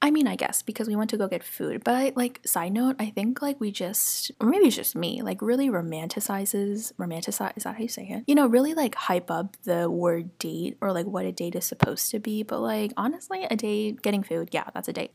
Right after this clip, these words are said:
And so you're probably wondering why I said I fumbled the bag, and I really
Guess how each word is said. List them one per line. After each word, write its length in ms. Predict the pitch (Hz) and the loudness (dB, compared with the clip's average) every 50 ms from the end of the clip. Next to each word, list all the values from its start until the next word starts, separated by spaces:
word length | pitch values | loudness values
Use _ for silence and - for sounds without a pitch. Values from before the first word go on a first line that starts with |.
| - | 4
And 220 | 247 240 240 247 247 | 4 6 6 6 4
so 360 | - - 233 226 226 220 220 | 2 2 2 0 0 0 0
you're 120 | 220 220 | 0 0
probably 480 | 226 - 277 285 285 311 311 330 320 277 | 0 0 0 0 0 -2 0 0 2 2
wondering 880 | 202 196 180 175 175 175 180 185 180 180 180 180 180 175 175 175 170 175 - | 2 0 0 -2 -2 -2 0 0 -2 -2 -2 -4 -2 -2 -2 -4 -4 -6 -8
why 600 | - 190 202 208 196 175 165 170 175 208 196 - - | -8 -8 -6 -2 -2 -2 -2 -2 -4 -4 -6 -6 -8
I 80 | 180 | -8
said 320 | 180 - - - 190 175 175 | -6 -6 -4 -4 -4 -4 -4
I 160 | 180 190 185 | -4 -6 -6
fumbled 460 | - - 185 180 180 180 180 180 - | -2 -2 -2 -2 0 -2 -2 -2 -4
the 80 | 190 - | -8 -6
bag, 400 | - - - - - - - - | -2 -2 -2 -2 -4 -6 -4 -2
and 80 | 226 240 | 0 0
I 60 | 247 | 2
really 400 | 247 247 254 262 311 302 285 285 | 2 2 2 2 0 -2 -4 -4